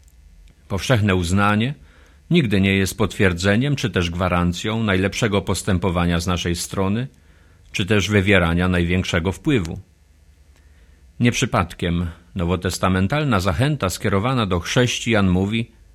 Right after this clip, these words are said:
o znaku sprzeciwu jako wyznaczniku ich odbioru, właściwego odbioru w świecie. W chrześcijaństwie chodzi więc o miłowanie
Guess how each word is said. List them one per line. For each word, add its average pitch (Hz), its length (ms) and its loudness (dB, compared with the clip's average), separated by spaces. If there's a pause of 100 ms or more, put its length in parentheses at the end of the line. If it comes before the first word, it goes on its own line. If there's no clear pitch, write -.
(240)
o 98 140 -2
znaku 135 380 0
sprzeciwu 98 760 -2 (640)
jako 95 320 0
wyznaczniku 107 760 0
ich 98 140 0
odbioru, 104 580 -2 (640)
właściwego 98 760 -2
odbioru 92 600 -2
w - 100 -18
świecie. 78 540 -8 (1300)
W - 60 -20
chrześcijaństwie 101 720 0
chodzi 92 280 0
więc 92 460 0
o 110 100 -2
miłowanie 92 720 2